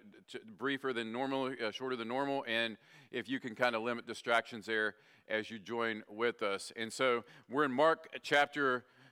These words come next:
uh, fourteen again, Mark chapter fourteen. And, uh, I, as we jump into this passage,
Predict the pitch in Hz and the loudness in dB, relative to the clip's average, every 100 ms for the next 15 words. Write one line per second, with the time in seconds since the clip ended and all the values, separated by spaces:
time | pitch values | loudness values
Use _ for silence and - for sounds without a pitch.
0 | - 131 113 110 160 165 - 160 160 147 | -4 2 2 2 -2 -2 2 2 4 4
1 | 170 196 139 147 156 143 143 - 147 - | 4 2 0 2 2 2 0 -4 -6 -2
2 | 156 156 180 196 _ - - - 135 139 | 2 2 2 -2 _ -20 -20 -10 2 6
3 | 139 135 135 131 120 - 135 - 135 143 | 8 6 6 4 2 0 0 2 2 2
4 | 131 139 104 156 180 160 147 131 - 139 | 2 -2 0 2 2 0 -2 -2 2 4
5 | 143 139 139 117 | 4 2 -4 -4